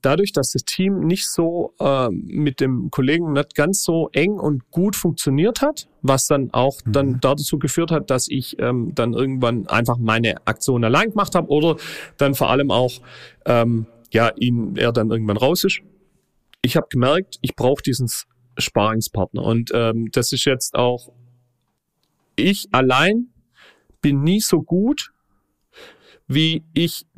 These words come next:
Speaker 1: zusammen mit jetzt zum Beispiel meinem Geschäftspartner Peter bin. Auf gar keinen
Speaker 2: Mhm.
Speaker 1: Fall. Also Projekt Isle of Moldach wäre nie im Leben da, wo es jetzt ist, wenn's ich allein gemacht hätte.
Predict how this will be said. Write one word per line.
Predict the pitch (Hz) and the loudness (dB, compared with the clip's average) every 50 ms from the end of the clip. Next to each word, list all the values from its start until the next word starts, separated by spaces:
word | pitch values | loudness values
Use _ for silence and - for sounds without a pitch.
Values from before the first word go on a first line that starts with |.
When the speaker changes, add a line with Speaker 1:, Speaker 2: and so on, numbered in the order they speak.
| - | -14
Speaker 1:
zusammen | - - 143 127 - 156 151 175 180 175 - - _ | -6 -2 -2 0 2 4 4 4 2 -2 -4 -8 _
mit | - 127 147 139 131 - | -2 0 0 0 0 0
jetzt | - 135 139 - - | 0 0 2 2 0
zum | - 143 127 | 0 2 2
Beispiel | 135 131 135 - - 131 | 2 2 2 0 0 0
meinem | 123 110 110 110 | 2 2 2 2
Geschäftspartner | - 131 120 - - - 123 107 - 107 | 2 0 0 0 0 -2 -2 0 0 -2
Peter | 95 - 104 101 113 107 | 0 0 0 0 0 0
bin. | 101 101 92 - _ _ _ _ _ _ - - _ _ - | -2 -4 -6 -8 _ _ _ _ _ _ -20 -20 _ _ 0
Auf | 127 123 - | 0 2 4
gar | - 135 123 123 | 4 2 4 4
keinen | 147 127 120 | 4 2 2
Speaker 2:
Mhm. | 113 | 2
Speaker 1:
Fall. | 113 101 107 110 - _ _ _ | 2 2 0 0 -6 _ _ _
Also | - 110 117 113 131 117 - - - - - - _ _ _ _ _ _ _ _ _ _ _ _ _ - - - | 0 0 2 2 2 0 -2 -6 -16 -20 -20 -20 _ _ _ _ _ _ _ _ _ _ _ _ _ -12 -8 -6
Projekt | - - 131 120 131 151 208 - - - | -2 2 2 4 4 4 2 0 0 0
Isle | 139 135 135 | 2 4 2
of | 127 - | 2 2
Moldach | 143 131 139 151 143 143 151 - - | 2 2 2 2 0 0 -2 -2 -2
wäre | - 117 113 113 | 0 0 0 2
nie | 123 147 170 190 | 2 2 2 2
im | - 143 139 131 | 0 0 0 0
Leben | 123 135 147 151 160 156 156 151 _ _ _ _ _ _ | 2 2 0 0 -2 -4 -6 -8 _ _ _ _ _ _
da, | - 120 127 147 147 | 2 2 2 2 2
wo | 143 | 2
es | 143 131 - | 0 2 0
jetzt | 127 113 - - | 0 -2 0 0
ist, | 156 160 - - | -2 -2 0 0
wenn's | 123 120 127 - - | 0 -2 -2 -2 -4
ich | 147 139 - 127 | -4 -2 0 0
allein | 107 101 95 104 101 | 2 2 0 0 -2
gemacht | - 110 101 - - | -2 -4 -4 -4 -6
hätte. | - 95 - | -8 -10 -10